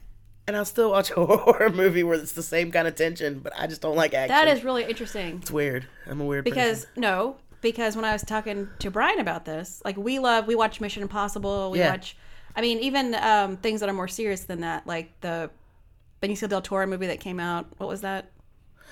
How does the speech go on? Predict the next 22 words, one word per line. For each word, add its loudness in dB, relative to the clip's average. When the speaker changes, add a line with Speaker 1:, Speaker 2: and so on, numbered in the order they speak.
Speaker 1:
Oh, 0
you, -6
oh, 0
you -2
know -2
about -2
the, -6
the -4
operative 2
in 0
Speaker 2:
Yeah. -4
Speaker 1:
Mexico 2
and -2
stuff? 0
Speaker 2:
That 6
and 2
those 2
kind -2
of -2
movies 0
Speaker 1:
Yeah. 4
Speaker 2:
and, -2